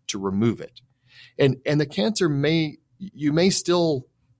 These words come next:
end up succumbing to the cancer down the road, but we can add,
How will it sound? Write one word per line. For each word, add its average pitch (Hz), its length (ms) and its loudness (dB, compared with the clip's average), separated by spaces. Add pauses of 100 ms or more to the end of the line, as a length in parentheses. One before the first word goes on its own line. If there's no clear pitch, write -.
(140)
end 156 200 4
up - 140 2
succumbing 139 460 0
to 127 120 -2
the 104 100 -2
cancer 120 440 -6
down 107 260 -4
the 104 60 -6
road, 147 260 0
but 110 160 -4
we 123 160 -4
can 120 200 -2
add, 113 440 -2